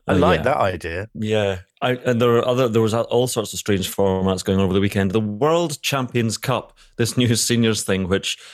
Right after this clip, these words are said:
Speaker 2: I don't
Speaker 1: Oh,
Speaker 2: think
Speaker 1: yeah.
Speaker 2: anybody really noticed, but it was the U S A, Europe, and international teams, three teams. The U S A won it, but each of the first two days includes one three-match session of six ball <laughs>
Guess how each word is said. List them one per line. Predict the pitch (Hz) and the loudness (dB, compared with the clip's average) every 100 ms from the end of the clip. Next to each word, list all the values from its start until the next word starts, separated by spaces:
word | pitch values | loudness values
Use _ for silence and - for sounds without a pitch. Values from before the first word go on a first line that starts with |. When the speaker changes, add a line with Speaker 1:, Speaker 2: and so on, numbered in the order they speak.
| - | -4
Speaker 2:
I | 113 | 2
don't | 120 | 4
Speaker 1:
Oh, | |
Speaker 2:
think | 120 | 6
Speaker 1:
yeah. | 110 | 4
Speaker 2:
anybody | 107 98 95 95 - | 4 2 2 2 0
really | 98 101 95 | 0 2 4
noticed, | 98 98 95 - | 2 2 0 0
but | 104 | 0
it | 101 | 0
was | 104 | 0
the | 95 | 2
U | 127 | 2
S | 127 - | 2 2
A, | 107 104 | 2 2
Europe, | - 101 98 98 95 | 0 0 2 0 -2
and | 95 | -6
international | 92 90 95 - 92 | -4 -2 -2 -2 -4
teams, | - 87 82 | -2 -4 -2
three | 123 123 | -2 -2
teams. | 113 90 85 | -2 -2 0
The | 117 | 0
U | 131 | 0
S | - | 0
A | 101 | 0
won | 90 87 | 0 -2
it, | 78 - - - - - _ - | -6 -14 -16 -18 -20 -20 _ 0
but | 156 | 0
each | 208 240 | 2 2
of | |
the | 208 | 2
first | - 151 - | 2 -2 0
two | 139 123 | 0 2
days | 127 113 98 | 2 2 0
includes | 104 113 104 101 | -2 -2 -2 -2
one | 147 170 | 0 -2
three-match | - 127 143 123 107 - | -2 -2 0 0 -2 -2
session | 92 87 92 | -2 0 -2
of | |
six | - - 190 - - | 0 0 0 -2 -2
ball | 92 80 117 160 - _ _ _ | 0 0 0 0 -4 _ _ _
<laughs> | - 101 | -14 -6